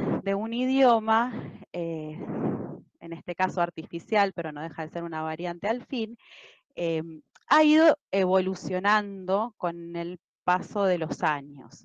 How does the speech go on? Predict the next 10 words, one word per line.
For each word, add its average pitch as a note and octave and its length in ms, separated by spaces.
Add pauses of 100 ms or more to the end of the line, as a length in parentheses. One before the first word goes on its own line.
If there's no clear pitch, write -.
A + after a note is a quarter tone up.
¿sí? A3 280 (400)
Yo C#4 100
puse A#3 300
la G3 60
imagen G3+ 420
de F3+ 140
Disney, G3+ 320
además E3+ 300
porque, D#3+ 300
bueno, - 400